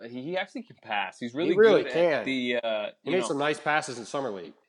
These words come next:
Speaker 1: Yeah, I mean, and it's not just like, oh, David West out of the high post, he'll hit a cutter, but he, he seems to be pretty good at if he's diving down the lane, somebody hits him, like, over the top, and he can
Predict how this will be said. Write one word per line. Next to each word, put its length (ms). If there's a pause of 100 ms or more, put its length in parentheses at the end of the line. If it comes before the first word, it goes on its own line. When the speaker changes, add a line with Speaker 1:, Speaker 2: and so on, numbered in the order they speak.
Speaker 1:
Yeah, 240
I 60
mean, 200
and 120
it's 140
not 200
just 140
like, 200
oh, 140
David 280
West 260
out 80
of 60
the 60
high 180
post, 280
he'll 100
hit 140
a 60
cutter, 320
but 140
he, 240
he 160
seems 280
to 60
be 100
pretty 220
good 180
at 80
if 140
he's 220
diving 480
down 160
the 100
lane, 260
somebody 320
hits 220
him, 140
like, 200
over 280
the 80
top, 460
and 100
he 120
can 140